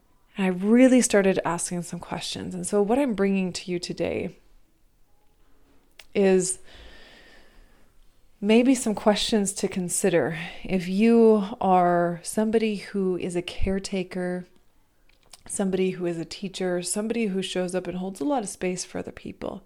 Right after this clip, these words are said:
if you're somebody who is a parent, if you're somebody who is starting to experience some pain and you're not listening to it and it's whispering, then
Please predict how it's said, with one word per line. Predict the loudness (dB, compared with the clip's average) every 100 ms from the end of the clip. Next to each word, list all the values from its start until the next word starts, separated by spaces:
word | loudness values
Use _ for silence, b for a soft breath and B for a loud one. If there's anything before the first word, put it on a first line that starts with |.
| B B B B B B B -6
if | 4
you're | 4
somebody | 6 2 4 4 2
who | 0 0
is | 2
a | 0
parent, | -8 -10 -10 -10 -12 -10
if | -10 -8
you're | -10
somebody | -8 -6 -2 0 0 -2 B B B
who | -4 0 2
is | 2 0
starting | -2 -2 -2
to | -2
experience | -4 -6 -4 -2 0 -2 -6
some | -8
pain | -10 -6 -2 -2 -2
and | -4 -10
you're | -6
not | -6 -6 -6
listening | -6 -6 -6 -6 -6 -6
to | -6 -6
it | -6 -10 -16 -16 -8
and | -8
it's | -8
whispering, | -6 -4 -4 -8 -10 -10 -12 -16 b b b b b b b b _ _ _ _ _ _ _ _ _
then | 0 0 -2